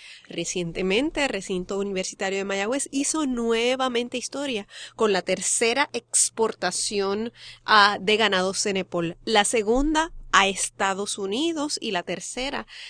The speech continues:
que se hace en la historia de la finca montaña y de la historia, este, nuestra del recinto, eh, desarrollando este ganado Cenepol, que ya esa historia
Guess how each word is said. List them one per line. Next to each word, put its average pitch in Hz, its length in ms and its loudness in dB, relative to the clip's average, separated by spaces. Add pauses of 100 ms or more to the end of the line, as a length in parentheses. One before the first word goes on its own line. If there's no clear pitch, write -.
(140)
que 202 180 4
se 185 180 0
hace 185 200 0
en 233 80 0
la 190 80 2
historia 190 420 -2
de 185 140 0
la 175 100 -2
finca 185 920 -2
montaña 240 1040 2
y 175 220 0
de 175 200 0
la 170 100 2
historia, 196 840 4
este, 196 380 -4
nuestra 202 520 0
del 190 120 0
recinto, 208 680 -4 (280)
eh, 202 180 2
desarrollando 190 680 0
este 208 220 -4
ganado 202 360 -2
Cenepol, 233 500 -6
que 185 140 -6
ya 170 100 -2
esa 190 160 -6
historia 202 480 -6